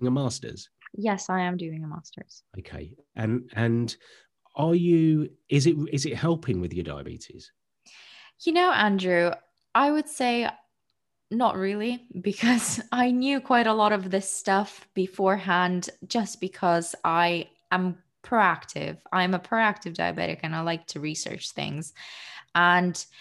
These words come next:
Speaker 2: yes, it's helped in a way, as in it gave me more clarity that balance is important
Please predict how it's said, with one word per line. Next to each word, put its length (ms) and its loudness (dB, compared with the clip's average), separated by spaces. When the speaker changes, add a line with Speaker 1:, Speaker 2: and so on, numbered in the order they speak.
Speaker 2:
yes, 300 2
it's 140 -6
helped 380 -2
in 120 0
a 40 2
way, 480 0
as 220 0
in 380 0
it 240 -4
gave 320 -2
me 120 0
more 280 2
clarity 640 -2
that 300 0
balance 500 0
is 120 -12
important 680 -10